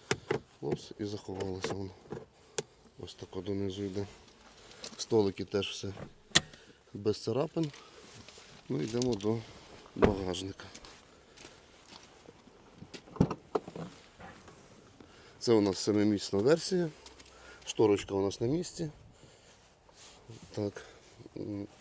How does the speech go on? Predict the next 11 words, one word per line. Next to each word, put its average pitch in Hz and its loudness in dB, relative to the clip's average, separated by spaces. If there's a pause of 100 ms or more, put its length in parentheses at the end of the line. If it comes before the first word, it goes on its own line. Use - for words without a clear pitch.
(340)
зараз. - -12 (1080)
Ці 101 0
у 98 4
нас 95 -2
складаються 98 0
легенько, 156 -4 (220)
одним 95 -4 (1160)
нажаттям. 104 -4 (2750)
І - -4
в 110 -4
нас 127 -2